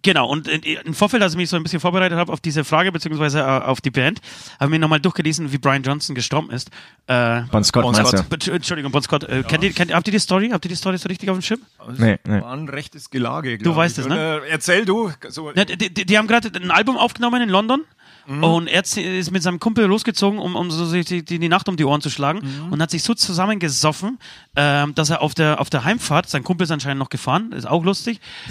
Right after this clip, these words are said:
Speaker 1: äh, äh, auf der, äh, Heimfahrt ist er hinten auf dem, auf der Rücksitzbank eingeschlafen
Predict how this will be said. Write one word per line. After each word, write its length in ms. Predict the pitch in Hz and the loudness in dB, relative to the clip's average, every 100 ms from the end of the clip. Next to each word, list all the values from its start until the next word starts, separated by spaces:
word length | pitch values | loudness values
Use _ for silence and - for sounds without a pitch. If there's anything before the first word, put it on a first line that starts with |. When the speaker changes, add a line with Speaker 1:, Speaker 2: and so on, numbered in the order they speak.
| 147 - | -2 2
Speaker 1:
äh, 320 | 151 147 156 | 2 4 2
äh, 40 | 160 - - - 143 - | 0 -8 -14 -4 -2 0
auf 160 | 156 | 0
der, 120 | 175 165 | 4 2
äh, 260 | 151 143 | 2 2
Heimfahrt 480 | 160 214 - 220 214 | 0 0 2 2 2
ist 160 | 165 170 | -2 0
er 100 | 160 | 2
hinten 300 | 214 - 190 | 0 0 -2
auf 140 | 156 | 0
dem, 200 | 175 156 | 0 0
auf 80 | 139 | 0
der 120 | 160 | 0
Rücksitzbank 360 | 214 202 175 - | 0 -2 -2 -2
eingeschlafen 640 | 190 214 - 214 247 | -2 0 2 2 0